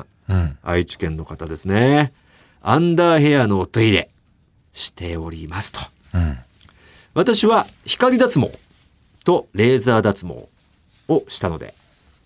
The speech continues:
Speaker 1: 長さはゼロセンチです」。おー。パイのパンさんですね。
Speaker 2: うん。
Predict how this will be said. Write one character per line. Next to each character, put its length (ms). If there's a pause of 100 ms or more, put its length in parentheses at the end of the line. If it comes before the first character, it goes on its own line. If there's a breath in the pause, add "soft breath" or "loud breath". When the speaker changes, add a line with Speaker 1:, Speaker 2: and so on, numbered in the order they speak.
(160)
Speaker 1:
長 220
さ 120
は 80
ゼ 120
ロ 100
セ 120
ン 80
チ 80
で 80
す」。 140
お 500
ー。 40 (800 soft breath)
パ 200
イ 60
の 120
パ 180
ン 80
さ 120
ん 40
で 100
す 80
ね。 380
Speaker 2:
う 40
ん。 300